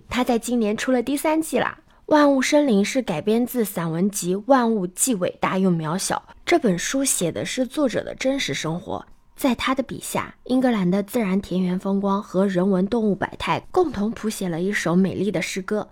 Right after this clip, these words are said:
这部剧虽然是由书改编的，但是它真的是完全还原了书中的一切。它的首播就吸引了三百万的观众。它是二零二零年的时候开始出的第一季，更新的频率为一年一季。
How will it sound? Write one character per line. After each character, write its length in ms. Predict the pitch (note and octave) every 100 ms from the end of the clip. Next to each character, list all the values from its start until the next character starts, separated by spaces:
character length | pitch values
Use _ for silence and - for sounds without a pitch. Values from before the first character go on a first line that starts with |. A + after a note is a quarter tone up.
| -
这 140 | F4
部 160 | E4 C#4+
剧 260 | - C#4+ C4
虽 220 | - D4+
然 140 | C#4+
是 180 | C#4+ D4+
由 220 | F#3+ F3+
书 320 | G#3+ - D#4
改 200 | D4+ G3+
编 260 | - D3+ F#3
的， 200 | G3 -
但 160 | - C#4
是 40 |
它 140 | C4 C#4+
真 260 | C#4+ D4
的 100 | D4
是 160 | C#4+ C#4+
完 280 | F#3+ F#3+ C4
全 240 | - G3
还 240 | F#3+ F#3 F3+
原 160 | F#3
了 120 | F3+ F#3+
书 240 | - G3+
中 180 | G3 F#3+
的 60 |
一 180 | F3 D#3+
切。 280 | - - - - - -
它 160 | - E4
的 100 | E4+
首 240 | D#4+ F3
播 240 | - G#3+ C4
就 160 | C#4
吸 220 | A#3+ -
引 120 | A#3 G3+
了 140 | D#3+
三 260 | - A#3 C4
百 140 | F3
万 200 | D#3+ E3+
的 100 | D#3+
观 220 | E3 D#3+
众。 200 | E3 D#3 - -
它 200 | - C#4+
是 180 | D4 D#4
二 180 | - D4+
零 180 | C4 A3
二 160 | C#4
零 220 | C4 G#3+ A#3
年 220 | G3 F#3
的 80 | G3
时 180 | -
候 220 | F3+ G3 E3+
开 200 | - G#3
始 220 | - D#3+
出 200 | - G3+
的 120 | F#3+
第 280 | G#3 A3 A3+
一 40 |
季， 300 | A3 - C#4+ - -
更 180 | D4+
新 200 | D4+ E4+
的 100 | E4
频 260 | D#4 - F#3
率 120 | B3
为 240 | G3 F3 F#3
一 160 | B3
年 240 | G#3+ D#3+ F3
一 200 | E3 F#3
季。 260 | - -